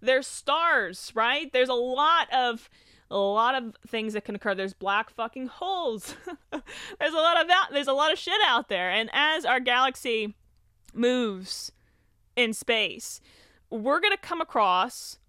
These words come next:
some certain, uh, cosmological anomalies that are going to, um, be a great equalizer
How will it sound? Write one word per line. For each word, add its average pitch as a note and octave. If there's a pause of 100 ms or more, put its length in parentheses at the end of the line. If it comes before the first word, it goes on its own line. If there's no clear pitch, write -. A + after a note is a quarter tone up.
(120)
some C4
certain, D4 (220)
uh, - (140)
cosmological C4
anomalies G#3
that A#3
are B3
going B3
to, G#3+ (560)
um, G#3+ (1600)
be D4+
a D4
great C#4
equalizer A3